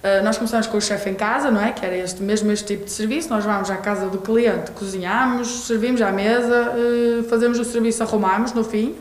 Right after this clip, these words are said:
ok? Nós começámos por aí, depois percebemos que tínhamos que, eh, eh, para termos mais fluxo de, de dinheiro, não é? Porque isso era uma coisa muito limitada,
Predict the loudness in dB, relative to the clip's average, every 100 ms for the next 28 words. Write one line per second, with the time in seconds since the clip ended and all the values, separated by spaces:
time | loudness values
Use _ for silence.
0 | -8 -6 -6 -10 -14 -10 -6 -2 -2 0
1 | 0 2 0 -4 -10 -16 -20 -10 -8 -6
2 | -8 -6 -2 2 2 2 0 -6 -12 -18
3 | -20 -8 -4 0 0 0 -2 -4 -6 -2
4 | 2 2 2 0 0 -2 -2 0 -2 -2
5 | -6 -14 -20 -8 -4 -2 0 2 2 0
6 | -2 0 2 2 2 0 -4 -6 -4 -4
7 | -4 -6 -4 0 0 2 0 0 2 4
8 | 4 2 -2 -2 -2 -4 -6 -4 0 2
9 | 2 2 2 0 0 0 0 2 2 4
10 | 2 0 0 0 0 -2 -2 -2 -4